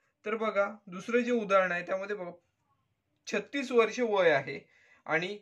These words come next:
कुलकर्णी, श्री कुलकर्णी यांचं दिलेलं आहे आणि छत्तीस वर्ष वय आहे, तीन लाख सत्तावीस हजार उत्पन्न आहे.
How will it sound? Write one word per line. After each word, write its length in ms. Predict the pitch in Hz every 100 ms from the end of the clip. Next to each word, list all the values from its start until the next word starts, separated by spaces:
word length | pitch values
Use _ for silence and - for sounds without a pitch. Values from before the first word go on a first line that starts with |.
| _
कुलकर्णी, 520 | 220 202 185 247 240 -
श्री 200 | - 247
कुलकर्णी 420 | 233 214 240 240
यांचं 300 | 226 214 226
दिलेलं 280 | 190 175 170
आहे 320 | 165 180 - _ -
आणि 140 | 170 180
छत्तीस 320 | 190 - 247
वर्ष 220 | 247 208 233
वय 280 | 202 175 151
आहे, 220 | 147 151
तीन 260 | 151 214 220
लाख 200 | 226 220
सत्तावीस 440 | 202 147 196 185
हजार 220 | 165 220
उत्पन्न 460 | 240 240 - 196 143
आहे. 180 | 120